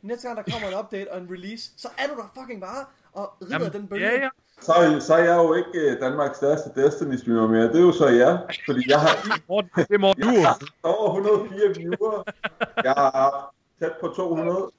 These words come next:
Speaker 3: men ikke kun ved at blive hostet. Jeg har aldrig ha-, det højeste, jeg har haft uden at blive hostet, det har nok været firs halvfems stykker.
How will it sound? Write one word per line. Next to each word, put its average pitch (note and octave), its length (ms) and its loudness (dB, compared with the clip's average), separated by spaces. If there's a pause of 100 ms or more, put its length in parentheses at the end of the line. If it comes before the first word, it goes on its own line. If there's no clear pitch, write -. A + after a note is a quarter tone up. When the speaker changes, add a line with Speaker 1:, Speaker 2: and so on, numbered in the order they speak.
Speaker 3:
men C#3+ 120 2 (140)
ikke F#3 280 2 (460)
kun A3 320 2
ved F#3 80 2
at F3+ 160 2
blive D#3 140 -2
hostet. D3 440 2
Jeg C#3 100 2
har D#3 100 2 (120)
aldrig F3 340 2
ha-, - 160 -4 (100)
det D3 100 -2
højeste, G3+ 340 0
jeg E3+ 140 0
har D#3+ 80 -4
haft D#3+ 240 -4
uden E3+ 260 -6
at - 80 -8
blive D3 180 0
hostet, D3 500 0
det D#3+ 100 -2
har D#3+ 80 0
nok D3+ 260 2
været B2+ 480 2 (1700)
firs C#3+ 200 2
halvfems D3+ 380 0
stykker. D3+ 320 -2